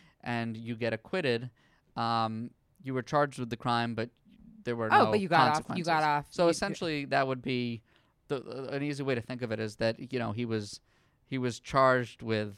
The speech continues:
Speaker 2: Something.
Speaker 1: whatever crime, hi-, quote, high crimes and misdemeanors, but whatever, whatever it was, and then, um, then the Senate, you know,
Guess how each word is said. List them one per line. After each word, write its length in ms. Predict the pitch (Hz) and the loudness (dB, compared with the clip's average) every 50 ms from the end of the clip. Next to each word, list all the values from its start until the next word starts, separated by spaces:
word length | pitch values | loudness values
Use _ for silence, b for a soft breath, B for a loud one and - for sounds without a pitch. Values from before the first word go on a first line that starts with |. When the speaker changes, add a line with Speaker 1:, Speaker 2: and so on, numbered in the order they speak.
| - - | -18 -20
Speaker 2:
Something. 500 | - - - 160 147 - 139 135 131 127 | -10 -6 -6 -6 -6 -6 -8 -10 -4 0
Speaker 1:
whatever 300 | 120 123 120 120 117 120 | 4 4 6 6 4 2
crime, 480 | - - 127 120 113 110 110 110 113 - _ - - 101 - | 0 0 2 2 2 2 0 -4 -8 -10 _ -18 -18 -16 -14
hi-, 200 | 113 113 117 - - - _ _ | -14 -12 -12 -14 -16 -18 _ _
quote, 300 | - - - 120 117 - - | -10 -4 -2 -2 -2 -2 0
high 180 | - 120 113 | 0 0 0
crimes 340 | 110 - - 120 110 110 107 | 0 0 -2 -2 -2 -2 -4
and 80 | 113 117 | -6 -8
misdemeanors, 380 | 113 - - 143 170 175 143 | -8 -8 -6 -6 -4 -4 -4
but 80 | - 139 | -4 -2
whatever, 260 | 143 143 139 139 131 b b b b b _ | 0 2 4 2 2 b b b b b _
whatever 300 | - 135 139 135 131 127 | 2 4 6 6 6 4
it 80 | 123 123 | 4 4
was, 340 | 135 170 175 156 139 135 135 | 6 8 8 8 8 6 2
and 160 | 131 123 123 | 0 0 2
then, 280 | 123 120 120 120 117 113 b b b b b _ _ _ | 2 2 2 0 -2 -6 b b b b b _ _ _
um, 640 | - 117 110 110 110 110 110 110 107 110 110 117 117 - | 2 4 4 6 6 6 4 4 2 0 -4 -8 -8 -8
then 200 | - 123 127 120 117 | -4 -2 -2 0 -2
the 60 | 113 | -2
Senate, 360 | - - 127 117 113 110 - _ _ _ _ _ _ _ _ _ _ - | -4 -2 -2 0 0 -2 -4 _ _ _ _ _ _ _ _ _ _ -10
you 100 | 110 110 | -8 -6
know, 180 | 104 104 110 | -6 -6 -8